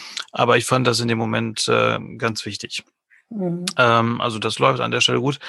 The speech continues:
Speaker 1: Bei unserem Ausschuss ist so, ähm, also es, viele Sitzungen finden ja momentan nicht statt.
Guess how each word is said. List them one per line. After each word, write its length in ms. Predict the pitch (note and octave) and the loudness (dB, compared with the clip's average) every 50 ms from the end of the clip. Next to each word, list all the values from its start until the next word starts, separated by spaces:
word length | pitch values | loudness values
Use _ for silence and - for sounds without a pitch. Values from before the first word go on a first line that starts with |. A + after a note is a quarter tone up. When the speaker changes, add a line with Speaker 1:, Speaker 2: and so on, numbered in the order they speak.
| - - - _ | -14 -14 -6 _
Speaker 1:
Bei 80 | A#2 B2 | 2 4
unserem 180 | C3 C#3 C#3+ | 4 6 4
Ausschuss 340 | B2 A#2+ C3 - D3 C#3 B2 | 4 2 2 2 2 0 0
ist 160 | C#3 C3 - | 0 -2 0
so, 360 | - C3+ C3 C3 C3+ C3+ C3+ - | 2 2 4 4 4 4 2 2
ähm, 560 | A#2 B2 B2 B2 B2 A#2+ A#2+ A#2+ A#2+ B2 - - - | 2 2 4 4 2 2 2 0 0 -2 -6 -12 -2
also 220 | - B2 A#2 A2+ A#2+ | 0 2 2 2 0
es, 160 | A#2 A2 - | -2 -2 -4
viele 300 | - - C#3 B2+ C3+ C3 | -4 -2 -2 0 0 2
Sitzungen 380 | B2 C3+ B2+ - - C3 A#2+ - | 0 0 0 2 0 0 0 0
finden 220 | - B2+ B2+ B2+ | 0 0 2 2
ja 60 | B2 | 2
momentan 440 | A#2+ A#2 A#2 A#2+ A2+ - A#2+ A2+ A2+ | 2 2 2 0 0 2 0 0 2
nicht 120 | A2 A2 | 0 -2
statt. 380 | - - C#3+ F#3+ - - - | 0 2 2 2 2 -2 -6